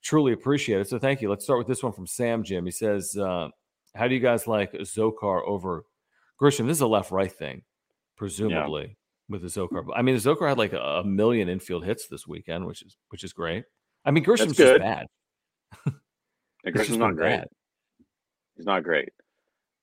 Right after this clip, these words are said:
Speaker 2: Um, it, you're right. It's a matchup thing. I, I wouldn't play either of them every day.
Speaker 1: Right.
Speaker 2: They're not e-, they're not every,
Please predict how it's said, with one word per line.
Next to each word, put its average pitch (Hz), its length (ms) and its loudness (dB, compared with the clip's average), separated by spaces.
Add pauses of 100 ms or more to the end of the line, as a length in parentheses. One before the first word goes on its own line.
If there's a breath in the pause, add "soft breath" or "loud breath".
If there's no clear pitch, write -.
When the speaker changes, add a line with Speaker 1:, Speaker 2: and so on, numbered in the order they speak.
(140)
Speaker 2:
Um, 78 640 -6 (1400)
it, 110 200 4
you're 104 160 2
right. 85 160 8
It's 85 140 -4
a 98 40 -4
matchup 95 440 2
thing. 95 380 -4 (220)
I, 95 100 4
I 87 100 2
wouldn't 98 320 0
play 95 240 0 (100)
either 107 300 2
of 101 100 0
them 104 400 -6
every 101 300 -2
day. 104 300 4 (520)
Speaker 1:
Right. 98 320 -8 (840)
Speaker 2:
They're 98 120 -10
not 95 260 0
e-, 90 160 -12
they're 98 120 -2
not 95 220 0
every, 87 300 -6